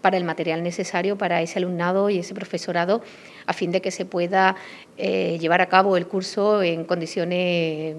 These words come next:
óptimas. Son tres años los que llevamos esperando este material. Son tres años en los que la Junta, eh, no ha dotado absolutamente de, de nada y son tres años en los que el Ayuntamiento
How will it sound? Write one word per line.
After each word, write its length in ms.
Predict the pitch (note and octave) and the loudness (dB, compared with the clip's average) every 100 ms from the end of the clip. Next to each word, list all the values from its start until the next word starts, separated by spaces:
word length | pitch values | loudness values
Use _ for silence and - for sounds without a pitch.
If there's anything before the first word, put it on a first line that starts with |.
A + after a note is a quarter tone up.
| - | -4
óptimas. 480 | E3 D#3+ D#3 D#3+ - - - - - - - | -4 -2 -4 -4 -6 -12 -20 -20 -20 -20 -18
Son 300 | - A3 A#3 | -4 0 2
tres 240 | G#3+ F#3 | 0 0
años 240 | F#3+ G3+ G#3 | 0 0 0
los 80 | G#3 | 0
que 80 | |
llevamos 320 | G3 F3 F#3 G#3 | 0 0 0 -2
esperando 440 | G3 F#3+ F3+ F3+ | -4 -4 -2 0
este 220 | F3 F3 | -2 -2
material. 480 | E3+ E3+ E3+ G#3+ C#4 - - - - | -6 -4 2 2 0 -6 -20 -20 -20
Son 260 | - G#3+ G#3+ | -6 -4 -2
tres 240 | F#3+ F#3 | -2 0
años 340 | G3+ A3+ G#3 | 0 0 0
en 120 | F#3 F3+ | -2 -2
los 140 | F3 | -4
que 480 | - F3 F3 E3+ E3+ | -4 -2 0 0 -2
la 100 | F3 | -4
Junta, 560 | F3+ G#3+ G3+ E3+ E3+ - | -2 -2 2 2 0 -2
eh, 480 | E3+ E3 E3 E3+ E3+ | -4 -2 -2 -2 -2
no 300 | E3+ F3+ G3 | -2 0 0
ha 260 | F#3+ F#3 F3 | 2 0 -2
dotado 680 | F#3 - G3+ F3+ G3 G3+ | -6 -8 -4 0 2 4
absolutamente 680 | F3 F3 F3 F#3 F#3+ G3+ F3 - - - - | 2 0 -4 -2 -2 -2 -4 -6 -16 -20 -10
de, 560 | F#3+ G3 F3+ E3+ D#3+ E3+ | 0 2 4 2 2 0
de 140 | E3+ | 0
nada 320 | E3+ F#3+ A#3+ C4 - - | 2 4 4 2 -10 -12
y 60 | F3+ | -8
son 220 | - E3+ | -4 -2
tres 200 | F3 F#3+ | -2 0
años 280 | F#3+ F3+ G3 | -2 -2 0
en 80 | G#3+ | 0
los 100 | F#3+ | -2
que 320 | - F3+ F3 | 0 0 0
el 160 | - F3 | 0 -2
Ayuntamiento 840 | D#3+ D#3+ E3 D#3 D#3+ E3+ F#3+ A3 | -2 -4 -6 -4 -4 0 0 0